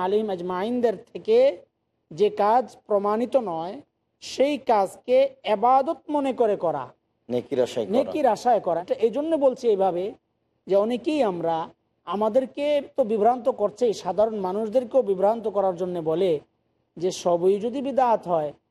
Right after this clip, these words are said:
Speaker 1: তাহলে এই পাখা তো ছিল না এক সময়, এই এসি তো ছিল না এক সময়,
Speaker 2: এটাও
Speaker 1: এই
Speaker 2: বিদআত।
Speaker 1: প্লেন, এটাও বিদআত। প্লেন তো ছিল না, রেলগাড়ি ছিল না, প্রাইভেট কার ছিল না,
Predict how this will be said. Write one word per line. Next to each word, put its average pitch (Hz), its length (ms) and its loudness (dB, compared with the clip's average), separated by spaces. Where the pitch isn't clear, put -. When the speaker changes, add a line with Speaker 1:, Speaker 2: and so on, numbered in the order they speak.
Speaker 1:
তাহলে 202 320 2
এই 196 140 4
পাখা 190 360 -2
তো 247 280 0
ছিল 262 260 0
না 170 160 -6
এক 139 120 -14
সময়, 151 340 -12
এই 190 220 0
এসি 214 240 0
তো 262 160 -4
ছিল 262 280 -2
না 269 140 -2
এক - 100 -4
সময়, 175 400 -6
Speaker 2:
এটাও 175 240 2
Speaker 1:
এই 202 80 0
Speaker 2:
বিদআত। 160 220 2
Speaker 1:
প্লেন, 262 240 0
এটাও 330 220 2
বিদআত। 240 360 0
প্লেন 277 280 -2
তো 277 140 -4
ছিল 254 300 0
না, 214 220 -10
রেলগাড়ি 226 520 2
ছিল 262 260 -2
না, 208 240 -4
প্রাইভেট 233 380 2
কার 233 220 2
ছিল 285 240 0
না, 196 200 -6